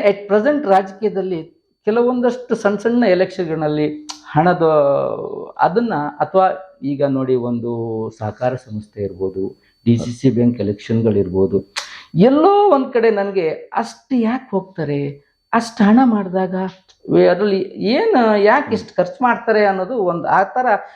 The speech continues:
ಭಾರಿ, ಆ, ದುಂದು ವೆಚ್ಚ ಮಾಡಿ ರಾಜಕೀಯ ಮಾಡ್ಲಿಕ್ಕೆ ಇಷ್ಟ. ಅದನ್ನೇ ದುಡ್ಡನ್ನ ಜನಗಳಿಗೆ ಕೊಟ್ಬಿಟ್ಟು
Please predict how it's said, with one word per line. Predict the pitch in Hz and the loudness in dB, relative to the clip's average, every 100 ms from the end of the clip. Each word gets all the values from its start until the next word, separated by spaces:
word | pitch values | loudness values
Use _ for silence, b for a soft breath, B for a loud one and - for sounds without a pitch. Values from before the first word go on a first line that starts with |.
| B _ - | B _ -6
ಭಾರಿ, | 147 196 262 294 262 233 | 0 2 2 0 -2 0
ಆ, | - - - - - | -2 -4 -20 -10 -4
ದುಂದು | 175 147 254 359 | -2 2 2 2
ವೆಚ್ಚ | 311 226 - | 2 0 0
ಮಾಡಿ | 208 208 202 | -2 0 0
ರಾಜಕೀಯ | 180 160 - 180 | 0 0 -4 -6
ಮಾಡ್ಲಿಕ್ಕೆ | 156 143 135 135 | -4 -6 -6 -8
ಇಷ್ಟ. | 123 - | -12 -2
ಅದನ್ನೇ | 196 233 381 466 453 | 0 2 0 0 0
ದುಡ್ಡನ್ನ | 269 196 240 240 | 0 2 0 0
ಜನಗಳಿಗೆ | 196 226 240 226 208 | -2 0 0 0 0
ಕೊಟ್ಬಿಟ್ಟು | 175 160 143 131 131 | -4 -6 -10 -14 -14